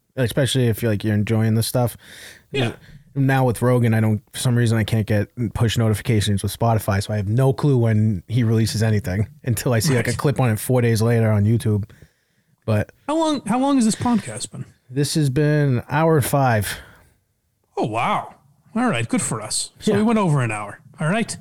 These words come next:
Speaker 1: There we go.
Speaker 2: Uh, I sh-, did I stretch that answer long enough to make it, <laughs> make it a full hour? Um,
Speaker 1: <laughs> It was half
Speaker 2: that's
Speaker 1: the
Speaker 2: the other
Speaker 1: show.
Speaker 2: thing is I don't know how long this podcast is usually gonna be.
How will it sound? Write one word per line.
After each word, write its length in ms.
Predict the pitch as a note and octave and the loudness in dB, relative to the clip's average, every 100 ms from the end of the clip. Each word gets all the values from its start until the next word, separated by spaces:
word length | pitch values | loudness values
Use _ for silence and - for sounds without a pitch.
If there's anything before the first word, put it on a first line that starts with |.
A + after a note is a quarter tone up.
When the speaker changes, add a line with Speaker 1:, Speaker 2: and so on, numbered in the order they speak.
| - | -10
Speaker 1:
There 80 | D3+ | -4
we 100 | A#2 | 0
go. 120 | A2 B2 - C3+ | 0 0 -4 -6
Speaker 2:
Uh, 40 | |
I 240 | B2 C#3+ | -4 -2
sh-, 200 | F3 - - | -2 -4 -2
did 100 | G#3 | -2
I 80 | |
stretch 400 | F3 - A#3+ G#3+ | 0 -2 -4 -2
that 160 | G#3+ F#3+ | -2 -2
answer 280 | G3 G3 F#3+ | 0 0 2
long 220 | F#3 G3 | 2 2
enough 240 | G#3 - - | 2 0 0
to 80 | |
make 200 | F#3+ F3 | 0 2
it, 100 | F#3+ - | 0 -2
<laughs> 100 | - | -6
make 120 | A3+ G3 | -4 -4
it 60 | |
a 40 | F3+ | -4
full 220 | G3+ F3+ | -2 -2
hour? 240 | F3+ F#3+ - - - - - | 0 -4 -6 -16 -18 -18 -10
Um, 560 | - D#3 G3 - - A#2+ | -2 2 2 2 0 0
Speaker 1:
<laughs> 0 | |
It 80 | - | 0
was 120 | D3 | -2
half 200 | - D3+ | 0 0
Speaker 2:
that's 100 | D4+ | 2
Speaker 1:
the 60 | D#4 | 0
Speaker 2:
the 40 | D#4 | 2
other 80 | |
Speaker 1:
show. 60 | D4 | 2
Speaker 2:
thing 100 | G#3+ | 2
is 80 | F#3 | 2
I 40 | |
don't 120 | A#3 | 2
know 80 | A3 | 2
how 100 | F#3 | 2
long 180 | F#3+ F#3+ | 2 2
this 140 | E3+ | 0
podcast 440 | - A#3+ A3+ A#2 A2+ | 0 -2 -2 -6 -4
is 20 | C3 | -2
usually 340 | A#2+ A#2 A2 | 0 -2 -4
gonna 120 | A2 | -6
be. 200 | G#2+ G#2+ | -8 -14